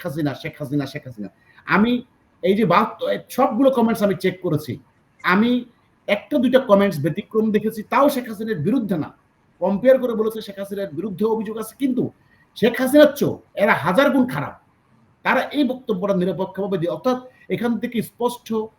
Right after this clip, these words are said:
উপলব্ধি আসছে, যারা একসময় শেখ হাসিনার বিরুদ্ধে আচরণ করেছে, শেখ হাসিনার শাসনের সমালোচনা করেছে, তারা যখন এখন দেখছে বর্তমান পরিস্থিতি, তারাও উপলব্ধি করতে পারছে, "না রে, শেখ হাসিনা তো আসলে ভালো ছিল আগে, এ-, এখনকার অবস্থা হচ্ছে।" কারণ থাকবে না কেন ভাই?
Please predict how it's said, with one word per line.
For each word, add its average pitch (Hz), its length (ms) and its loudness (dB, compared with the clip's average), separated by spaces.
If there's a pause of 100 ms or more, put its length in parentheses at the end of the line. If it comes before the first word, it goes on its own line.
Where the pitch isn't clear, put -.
(140)
উপলব্ধি 196 500 2
আসছে, - 400 -2
যারা 175 220 0
একসময় 196 440 -2 (300)
শেখ 196 260 -4
হাসিনার 196 360 0
বিরুদ্ধে 214 400 2
আচরণ 185 340 -2
করেছে, 175 320 -10
শেখ 160 180 -12
হাসিনার 165 220 -8
শাসনের 170 460 -8 (280)
সমালোচনা 247 580 0
করেছে, 170 420 -6 (260)
তারা 185 200 0
যখন 196 280 0
এখন 175 240 -2
দেখছে 208 360 0
বর্তমান 165 420 0
পরিস্থিতি, 190 540 -4 (380)
তারাও 220 460 6 (100)
উপলব্ধি 208 440 2
করতে 202 260 -2
পারছে, 156 360 -4
"না 214 220 4
রে, 247 120 6 (240)
শেখ 196 200 -4
হাসিনা 202 260 0
তো 208 100 0
আসলে - 240 -2
ভালো 180 240 0
ছিল 196 300 -4
আগে, 160 220 -6
এ-, 165 200 -4
এখনকার 190 340 -6
অবস্থা 190 240 -8
হচ্ছে।" 226 160 -14
কারণ 254 280 -4
থাকবে 220 320 -4
না 247 80 -2
কেন 139 180 -4
ভাই? 127 220 -8